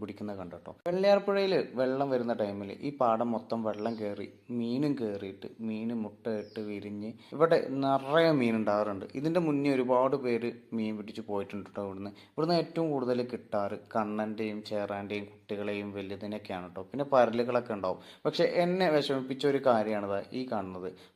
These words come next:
വെള്ളം വറ്റിയതിന് ശേഷം ഒരുപാട് മീനുകൾ ചത്തുപോയിട്ടുണ്ട് ട്ടോ. കുറച്ച് കാലം മുന്നേ വരെയൊക്കെ വെള്ളം വറ്റുന്ന ടൈമിൽ ഒരുപാട് കൊറ്റികൾ വന്നിരുന്ന് ഇത് കഴിക്കുന്ന കാണാൻ ചെറുമീനുകളെ. പക്ഷേ ഇപ്പോൾ കൊറ്റികളുടെ എണ്ണവും കമ്മിയായതുകൊണ്ട് തന്നെ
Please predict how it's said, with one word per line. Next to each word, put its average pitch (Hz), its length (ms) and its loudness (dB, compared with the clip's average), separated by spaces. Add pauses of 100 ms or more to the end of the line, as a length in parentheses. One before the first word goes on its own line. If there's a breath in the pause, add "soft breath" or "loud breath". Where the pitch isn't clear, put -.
വെള്ളം 127 340 0
വറ്റിയതിന് 110 440 -4
ശേഷം 104 300 -6
ഒരുപാട് 120 540 4 (120)
മീനുകൾ 98 340 -4 (160)
ചത്തുപോയിട്ടുണ്ട് 101 800 -6
ട്ടോ. 95 160 -8 (360 loud breath)
കുറച്ച് 180 340 2
കാലം 185 320 6
മുന്നേ 139 300 4
വരെയൊക്കെ 113 380 2 (500)
വെള്ളം 131 340 -2
വറ്റുന്ന 127 380 0
ടൈമിൽ 110 280 0
ഒരുപാട് 120 380 -2 (100)
കൊറ്റികൾ 123 500 -4 (100)
വന്നിരുന്ന് 107 500 -2
ഇത് 104 80 -14 (100)
കഴിക്കുന്ന 104 500 -8
കാണാൻ 95 380 -6
ചെറുമീനുകളെ. 98 600 -8 (300 loud breath)
പക്ഷേ 139 200 -2 (100)
ഇപ്പോൾ - 240 -2 (160)
കൊറ്റികളുടെ 156 720 2
എണ്ണവും 123 400 2
കമ്മിയായതുകൊണ്ട് 107 680 -2
തന്നെ 87 220 -8